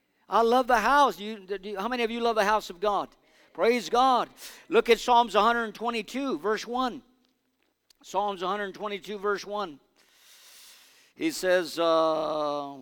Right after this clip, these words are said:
where is that? Hundred twenty-two, verse one, he says, "I was glad when they said unto me, 'Let us go to the house of the Lord.'" Right? Way, praise the Lord, hallelujah. David again. It's David again.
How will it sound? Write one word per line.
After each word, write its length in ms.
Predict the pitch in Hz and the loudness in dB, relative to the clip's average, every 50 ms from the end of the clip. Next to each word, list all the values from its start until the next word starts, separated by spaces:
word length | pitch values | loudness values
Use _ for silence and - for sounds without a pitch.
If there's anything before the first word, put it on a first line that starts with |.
| 127 | -14
where 160 | 135 180 185 | -10 -6 -4
is 220 | 185 175 160 135 117 | -2 -2 -4 -4 -6
that? 280 | 139 139 135 123 - - - - - - - _ _ _ - - _ _ | -6 -6 -6 -8 -12 -14 -18 -20 -20 -20 -20 _ _ _ -20 -20 _ _
Hundred 320 | - 135 147 160 165 160 143 | -14 -12 -10 -10 -10 -10 -10
twenty-two, 440 | 139 160 175 170 160 151 135 175 180 | -10 -10 -10 -8 -10 -8 -8 -8 -4
verse 260 | 170 170 170 151 - | -2 -2 -2 -4 -4
one, 220 | 175 180 180 175 | -8 -8 -8 -6
he 140 | 160 165 170 | -4 -4 -4
says, 360 | 160 - - 165 160 156 135 - - - - - | -4 -2 -2 -2 -2 -4 -6 -10 -18 -20 -8 0
"I 140 | - 156 185 | 4 4 4
was 240 | 190 185 180 139 | 4 4 0 0
glad 320 | - 175 196 214 226 226 208 | 0 2 4 4 6 4 4
when 140 | 196 220 214 | 2 0 0
they 120 | 214 196 | 0 0
said 220 | 180 - 233 226 | 0 0 -2 -2
unto 260 | 220 220 202 180 190 208 | -2 -4 -4 -4 -6 -4
me, 160 | 220 226 220 | -2 -2 -2
'Let 180 | 208 214 226 | 0 0 0
us 120 | 220 196 170 | 0 -2 0
go 160 | 202 226 214 | -2 -2 -2
to 80 | 190 196 | -2 -2
the 120 | 196 185 | -2 -2
house 380 | 160 185 214 220 220 202 - 214 | 0 2 2 2 0 0 -4 -6
of 80 | 214 | -6
the 80 | 196 208 | -4 -2
Lord.'" 440 | 208 220 226 240 240 220 180 139 - _ _ _ _ _ _ _ _ _ _ _ _ _ _ _ | 0 2 2 2 2 2 0 -2 -6 _ _ _ _ _ _ _ _ _ _ _ _ _ _ _
Right? 360 | 139 147 196 233 262 262 - _ _ _ _ _ _ _ _ _ _ _ _ _ _ _ _ _ _ | -2 0 2 2 0 -2 -8 _ _ _ _ _ _ _ _ _ _ _ _ _ _ _ _ _ _
Way, 320 | - - 143 202 240 247 214 | -12 -6 -2 2 4 4 4
praise 520 | - - 165 180 226 247 240 208 170 127 | 4 0 -4 -4 -4 -2 -2 -4 -6 -8
the 120 | 131 147 151 | -8 -8 -6
Lord, 500 | 151 147 151 165 214 247 269 269 240 185 | -6 -6 -4 -2 0 0 0 0 0 -2
hallelujah. 460 | 170 175 175 165 160 156 139 127 123 - _ _ _ - | -2 -4 -4 -4 -4 -4 -6 -8 -10 -14 _ _ _ -2
David 360 | 165 175 180 180 139 151 147 | 2 2 2 2 2 0 -2
again. 420 | 139 143 143 143 135 135 135 113 _ _ _ _ _ _ _ _ _ _ _ _ _ _ _ _ _ | -2 -4 -4 -8 -8 -8 -12 -16 _ _ _ _ _ _ _ _ _ _ _ _ _ _ _ _ _
It's 180 | - 151 151 - | -8 -8 -4 0
David 340 | - 196 196 185 170 156 151 | 2 4 4 4 4 2 0
again. 360 | 151 131 139 139 131 135 - | -2 -4 -6 -8 -8 -10 -14